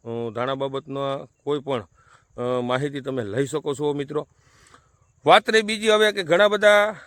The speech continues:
કહેતા હોય મિત્રો, "હું કોઈ એડવર્ટાઇઝ નથી કરતો, કોઈ પ્રમોશન નથી કરતો, ખેતી કરતો કરતો વીડિયો બનાવું છું." મારો જે અનુભવ ઘણો બધો ટેકનિકલ, અ, જે,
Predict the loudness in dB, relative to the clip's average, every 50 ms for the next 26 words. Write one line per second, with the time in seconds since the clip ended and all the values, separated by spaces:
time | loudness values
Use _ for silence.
0 | -20 _ _ -6 -6 -2 0 2 2 2 2 0 -2 -2 -2 0 2 2 2 0
1 | -2 -2 0 2 2 2 2 0 -4 -8 -14 -20 -20 -20 -8 -4 -2 -2 -2 -2
2 | -4 -2 -2 -2 0 -2 -4 -4 -4 -4 -6 -6 -4 -6 -8 -6 -6 -6 -6 -4
3 | -4 -6 -4 -4 -6 -6 -6 -6 -6 -6 -6 -6 -6 -8 -6 -6 -6 -8 -8 -8
4 | -12 -10 -8 -8 -8 -6 -6 -6 -6 -6 -8 -6 -6 -8 -6 -6 -4 -4 -4 -2
5 | 0 0 0 0 -2 -2 0 -2 -2 -2 -4 -4 -2 0 0 0 0 0 0 0
6 | 0 0 0 0 2 0 0 0 -2 0 2 4 4 4 2 0 0 -2 -2 -2
7 | -4 -4 -4 -4 -8 -6 -4 -2 -2 -2 -2 -4 -6 _ _ _ -8 -6 -4 -2
8 | 0 0 -2 -2 0 2 4 4 4